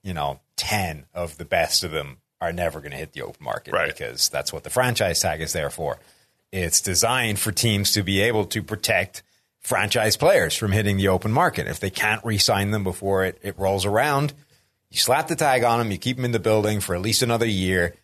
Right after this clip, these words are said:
Speaker 1: and you try and get the long-term deal worked out. So inevitably, we're gonna lose a bunch of these guys to the franchise tag. Um, and it's always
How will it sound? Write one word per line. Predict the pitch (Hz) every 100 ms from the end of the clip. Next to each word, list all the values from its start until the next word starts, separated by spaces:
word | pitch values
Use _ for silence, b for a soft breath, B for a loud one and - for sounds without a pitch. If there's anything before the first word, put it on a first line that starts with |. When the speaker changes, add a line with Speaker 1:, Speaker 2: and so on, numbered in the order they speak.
| _ -
Speaker 1:
and | 95 95
you |
try | 80 104 92
and | 87
get | 87
the | 90
long-term | 85 87 82 90 82
deal | 82 80
worked | 78 76 73
out. | 120 87 - -
So | - 95 90 85 b b b b b
inevitably, | 117 123 147 139 98 98 104
we're | 101 98
gonna | 101 95
lose | 98 92
a | 90
bunch | 107 113 107
of |
these | 92 87
guys | 101 90 87 85
to | 107 107
the | 82
franchise | 98 98 90 76 73
tag. | - 80 73 82 - -
Um, | 80 71 80 78 76 - _ -
and | 127 113 107 101 - _ _ _ _ -
it's | 110
always | 135 123 95 - -